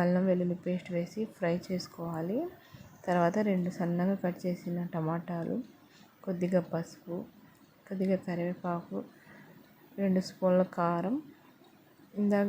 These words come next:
గ్రైండ్ చేసి పెట్టుకున్న ధనియాల పౌడర్, ఇవి మొత్తం వేసి ఫ్రై చేసుకోండి. పచ్చి వాసన పోయేదాకా, ఇలా నూనె పైకి తేలేదాకా ఫ్రై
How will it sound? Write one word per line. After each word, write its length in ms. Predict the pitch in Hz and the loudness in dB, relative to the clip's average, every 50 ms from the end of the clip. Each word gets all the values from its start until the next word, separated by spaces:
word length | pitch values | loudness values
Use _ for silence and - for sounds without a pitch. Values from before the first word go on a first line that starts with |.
| 196 196 | 4 6
గ్రైండ్ 260 | 190 190 196 196 190 196 | 6 6 6 4 4 2
చేసి 200 | 190 185 - - - | 0 0 -2 -2 0
పెట్టుకున్న 540 | 185 175 - - - - 185 185 185 180 175 180 175 | 0 0 -2 -4 -6 -2 0 2 2 2 2 2 0
ధనియాల 320 | 165 165 165 170 170 170 - 175 | 2 0 0 0 -2 -4 -4 -4
పౌడర్, 340 | 175 170 165 180 208 254 285 - - - - - - - - - - - - - | -4 -2 -2 -2 -4 -6 -6 -10 -14 -20 -20 -20 -20 -20 -20 -20 -20 -20 -14 -8
ఇవి 100 | 180 180 175 165 | -4 -2 0 0
మొత్తం 320 | 165 160 - - 185 190 185 180 | 0 -2 -4 -4 -2 -2 0 0
వేసి 320 | 175 175 175 - - 202 226 262 277 - - - - - - - - - - - - - _ _ _ - | 0 0 -2 -4 -4 -6 -6 -6 -8 -10 -16 -20 -20 -20 -20 -20 -20 -20 -20 -20 -20 -20 _ _ _ -4
ఫ్రై 160 | 185 160 165 175 175 190 | 0 0 0 0 0 0
చేసుకోండి. 600 | 185 180 180 - - 180 165 165 165 165 175 202 208 - - | 0 -2 -2 -4 -6 -4 -2 -2 -2 -2 -2 -4 -4 -4 -4
పచ్చి 280 | 190 185 185 - 185 180 185 | -4 -4 -4 -4 -2 0 0
వాసన 220 | 180 180 - 185 180 180 - | 0 -2 -2 -2 -4 -4 -4
పోయేదాకా, 600 | 175 175 170 170 170 170 165 165 170 170 - 214 208 196 | -4 -4 -2 -2 -2 -2 -2 -4 -4 -6 -4 -4 -2 0
ఇలా 160 | 185 180 180 175 175 | 0 0 0 0 0
నూనె 240 | 170 170 180 185 185 185 - | 0 0 0 0 -2 -4 -4
పైకి 300 | 180 175 175 - 185 180 - | -4 -4 -4 -4 -6 -6 -2
తేలేదాకా 680 | 180 175 170 170 165 165 165 175 180 185 185 - - 294 339 359 - - - - - - - - - - - - - - - - | -2 -2 0 0 0 -2 -2 -2 -4 -4 -6 -8 -8 -10 -10 -10 -12 -20 -20 -20 -20 -20 -20 -20 -20 -20 -20 -20 -20 -20 -10 -6
ఫ్రై 200 | 190 175 170 | -4 -2 -2